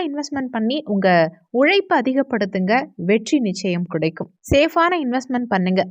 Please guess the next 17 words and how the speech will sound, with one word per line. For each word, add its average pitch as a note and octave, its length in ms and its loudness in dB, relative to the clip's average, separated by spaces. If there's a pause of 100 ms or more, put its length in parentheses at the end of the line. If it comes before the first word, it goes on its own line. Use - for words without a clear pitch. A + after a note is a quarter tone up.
(120)
உத்தரவாதம் C#4 680 2 (200)
இல்லாத C4 420 0 (120)
இடங்கள்ல A3 480 -2 (100)
போய் C4+ 200 2
இன்வெஸ்ட்மெண்ட் G#3+ 500 -4
பண்ணி A3 280 0
லாக் F3 240 -2
ஆயிடாதீங்க. D3+ 440 -2 (280)
ஏற்கனவே D#4+ 460 0 (120)
பிசினஸ் D#4+ 320 -2 (100)
பண்ணிட்டு D4+ 360 0
இருக்கவங்களுக்கு A#3 720 0 (180)
உங்க G3 240 0
பிசினஸ் D4+ 400 0 (120)
நல்ல A3 280 0 (280)
ஏற்றம் A3+ 440 -2
காணும். F3 260 0